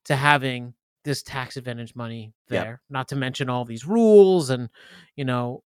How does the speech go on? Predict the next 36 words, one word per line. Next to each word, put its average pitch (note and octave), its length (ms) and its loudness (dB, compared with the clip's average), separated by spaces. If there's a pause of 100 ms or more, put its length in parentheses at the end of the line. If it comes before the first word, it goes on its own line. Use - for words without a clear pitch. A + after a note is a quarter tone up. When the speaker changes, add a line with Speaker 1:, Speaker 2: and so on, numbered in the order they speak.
Speaker 1:
all D#3+ 200 -2
the C#3 100 -6
cool C#3+ 220 -4
things B2+ 240 -4
you A#2+ 40 -16
could B2 120 -8
do A2+ 100 -8
with G#2 120 -12
them. G#2+ 140 -20 (140)
Roll D3+ 240 6
them C#3 160 2
into B2+ 160 -4
I A2+ 140 0
R D3+ 120 2
As F3 280 6
and C3 100 -2
blah, B2 160 0
blah, A#2 100 -6
blah. B2+ 140 -20 (760)
The C#3+ 80 -4
four G3 200 8
oh E3+ 40 6
one D3+ 160 0
K C3 200 -4
loan C#3 680 -2 (440)
does D3 260 0
not C#3 500 0 (120)
take C#3 440 0
money B2+ 580 -4 (140)
out C#3 260 2
of B2 100 -2
your B2 100 -10
four B2 260 -6
oh A#2 40 -8
one A2 180 -12
K. A2 180 -18